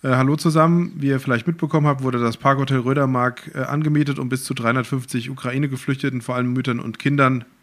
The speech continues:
Obdach zu bieten. Ähm, damit diese einfach nicht nur ein Zuhause haben, sondern auch ein bisschen Unterhaltung, Beschäftigung und nachbarschaftlichen Anschluss, hat sich, äh, der Rollwaldverein,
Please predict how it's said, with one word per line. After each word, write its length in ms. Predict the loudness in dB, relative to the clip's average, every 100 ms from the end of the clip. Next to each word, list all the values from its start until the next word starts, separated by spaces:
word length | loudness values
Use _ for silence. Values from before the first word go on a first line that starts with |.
| -6
Obdach 320 | -6 -4 -4
zu 160 | -4 -6
bieten. 400 | -6 -2 -2 -4 -20 -20 -20 -20 -20 -20 _ _ 0
Ähm, 300 | 2 2 2
damit 260 | 2 4
diese 220 | 2 4
einfach 220 | 4 4 4
nicht 120 | 4
nur 120 | 4
ein 60 | 2
Zuhause 340 | 0 2 4
haben, 180 | 4 2
sondern 220 | 2 0
auch 80 | 0
ein 60 | -2
bisschen 180 | -4
Unterhaltung, 400 | -4 -2 0 0
Beschäftigung 580 | 0 0 0 0 2 2
und 80 | 0
nachbarschaftlichen 680 | -2 -2 -4 -4 -6 -8 -2
Anschluss, 540 | -2 2 0 0 -6 -16 -20 _ _ -6
hat 200 | -4 0
sich, 380 | -2 -2 -6
äh, 260 | -4 -2 -2
der 140 | -4
Rollwaldverein, 880 | 0 2 2 0 0 -4 0 0 0